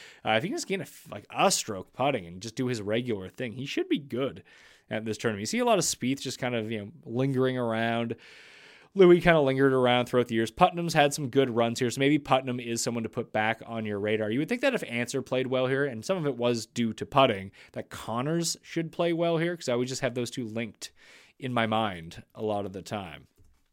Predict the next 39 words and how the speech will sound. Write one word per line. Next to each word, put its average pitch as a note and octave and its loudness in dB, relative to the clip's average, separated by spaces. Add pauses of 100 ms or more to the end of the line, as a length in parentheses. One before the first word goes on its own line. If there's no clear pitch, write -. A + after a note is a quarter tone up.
(680)
Let's - -4
get G#3 4
to G3+ -2
the F#3 6
modeling, A#2+ 4
though, B2+ -10
and A#2+ -8
see F3 -2
what D#3 0
we C#3+ 0
can C3 -4
drum A#2 -2
up B2+ -2
here. F#2+ -10
At G#2 -12
the A#2+ -12
past D3 -2
twenty-four C3+ -4
rounds A2 -4
selected, G3 -6
let's C3 -8
go G#2+ -6
to G2+ -10
the G2 -10
custom F#2+ -12
stat G#3 -4
model G3+ 0 (460)
and C3+ -8
see G3 -4
if F#3 -6
we F#3 -6
can E3+ -6
find F#3 -4
Saint F#3 -4
Jude. B2 -6 (140)
Saint C3+ -4
Jude, F#3 -2
quality. A3 4
Well, - 6